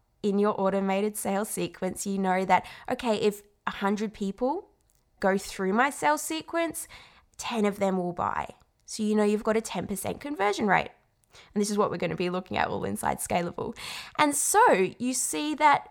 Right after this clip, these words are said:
okay, well, if I just had three hundred people go through my sales sequence,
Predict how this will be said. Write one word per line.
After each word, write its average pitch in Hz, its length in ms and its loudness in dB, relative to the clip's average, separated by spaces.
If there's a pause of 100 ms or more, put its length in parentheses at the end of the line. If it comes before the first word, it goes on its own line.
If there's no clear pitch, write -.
(140)
okay, 302 300 2
well, 247 200 2
if 339 200 -2
I 508 180 6
just - 200 -2
had 240 240 2
three 190 480 -2
hundred 381 340 0
people 190 320 -2
go 180 160 2
through 180 260 -2
my 175 140 0
sales 180 320 0
sequence, 220 580 -4